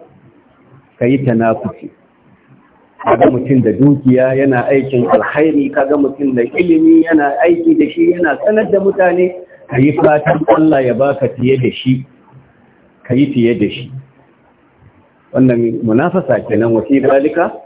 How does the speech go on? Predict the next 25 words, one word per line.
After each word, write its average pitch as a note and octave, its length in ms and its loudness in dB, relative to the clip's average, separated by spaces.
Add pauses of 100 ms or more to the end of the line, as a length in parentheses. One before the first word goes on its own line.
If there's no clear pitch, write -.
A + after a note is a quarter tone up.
(260)
falyatanafasil B2 840 0
mutanafisun. A2 800 -4
Yana D3 280 0
da G#3 120 -2
kyan E3+ 320 -2
gaske, A#2+ 460 -4 (760)
yana C#3 240 0
da A2 160 -2
kyan C#3+ 180 0
gaske. A2+ 440 -4 (220)
Shine C#3+ 200 4
annabi C3 420 2
ya C3 60 2
kira C#3+ 400 2
shi - 160 -4
hasada D3 560 0
min C3+ 220 0
babil C#3 380 2
majaz, A2+ 380 0 (260)
la C3+ 180 2
hasada C3+ 380 -2
illa B2+ 400 0
fi B2+ 80 -10
ithnatayn. G#2+ 560 -6 (1800)
Na'am. F#2 380 -6